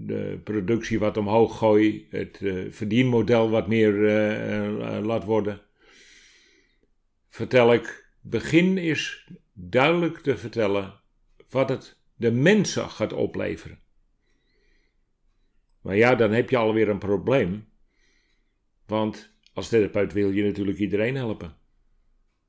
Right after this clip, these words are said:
En als je moet bedenken wat het oplost bij een ge-, eh, bij mensen, dan heb je een doelgroep.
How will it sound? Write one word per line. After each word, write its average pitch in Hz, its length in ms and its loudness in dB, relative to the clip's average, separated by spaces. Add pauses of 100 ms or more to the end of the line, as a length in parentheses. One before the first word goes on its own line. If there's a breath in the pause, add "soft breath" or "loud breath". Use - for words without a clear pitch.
(1500)
En - 460 -2 (260)
als 113 220 0
je 113 60 -2
moet 113 180 2
bedenken 101 380 0
wat 107 140 -2
het - 280 -4
oplost 110 880 -2
bij 95 280 -2
een 87 140 -10
ge-, 98 200 -4
eh, 98 360 -6
bij 101 200 -4
mensen, 98 560 -6
dan 110 320 -6
heb 131 180 -2
je 120 120 -4
een 120 340 -8
doelgroep. 135 640 0